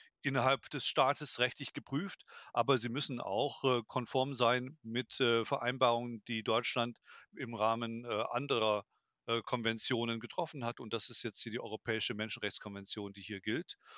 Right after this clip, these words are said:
Und da gibt es einen Teil der Rechtswissenschaft, die sagt, „Na ja, so einfach geht es nicht dann, dass alle ihr Mandat pauschal verlieren.“ Also, dass, äh, jeder, der ein Mandat hat und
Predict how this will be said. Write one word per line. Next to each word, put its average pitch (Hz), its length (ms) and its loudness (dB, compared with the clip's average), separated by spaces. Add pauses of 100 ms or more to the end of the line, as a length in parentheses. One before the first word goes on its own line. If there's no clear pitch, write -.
(200)
Und 117 400 -2
da 180 380 2
gibt 147 240 -6
es 165 240 -2
einen 127 680 -10
Teil 147 260 -2
der 135 160 0
Rechtswissenschaft, 131 760 -4 (720)
die 127 80 -4
sagt, 120 420 0 (280)
„Na 120 100 0
ja, 143 140 4
so 147 120 0
einfach 143 360 -2
geht 123 180 -4
es - 140 0
nicht 170 180 -4
dann, 139 160 0
dass 131 160 -2
alle 127 400 0
ihr 123 180 -2
Mandat 110 520 -2
pauschal 117 420 0
verlieren.“ 123 500 -4
Also, 101 220 -4
dass, - 380 -4
äh, 107 240 -4 (340)
jeder, 120 240 0
der 104 400 2 (260)
ein 113 200 -8
Mandat 107 400 0
hat 123 80 -6 (160)
und - 280 -14